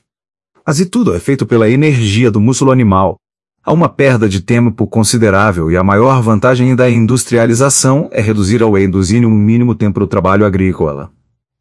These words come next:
Zero que se faz em longos meses será feito em poucos dias." "Sim", interrompeu Salvador, "mas é trabalho que só se pode fazer pela mão do homem. Apanhar café, por exemplo."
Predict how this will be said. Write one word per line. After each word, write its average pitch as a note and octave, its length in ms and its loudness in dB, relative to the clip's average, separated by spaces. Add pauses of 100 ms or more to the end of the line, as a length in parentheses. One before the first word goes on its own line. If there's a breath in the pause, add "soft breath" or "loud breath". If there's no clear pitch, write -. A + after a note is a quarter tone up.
(500)
Zero F3+ 260 0
que - 120 -6
se - 140 -2
faz C3 260 0
em B2+ 80 2
longos A2 360 0
meses F#2+ 420 0
será F#2 260 -2
feito B2 300 -2
em G#2+ 100 -2
poucos G2 420 -2
dias." F2 640 -4 (1000)
"Sim", C#3+ 400 0
interrompeu B2 480 0
Salvador, G#2+ 800 0
"mas A2 200 0
é A2+ 40 -2
trabalho A#2+ 440 0
que A#2 120 -6
só - 260 0
se - 160 -2
pode A#2 300 -2
fazer A2+ 380 0
pela A#2+ 220 0
mão G#2 220 2
do A#2 140 0
homem. F#2 460 0 (420)
Apanhar B2+ 420 0
café, A2+ 300 -2
por B2 140 -6
exemplo." F2 520 -4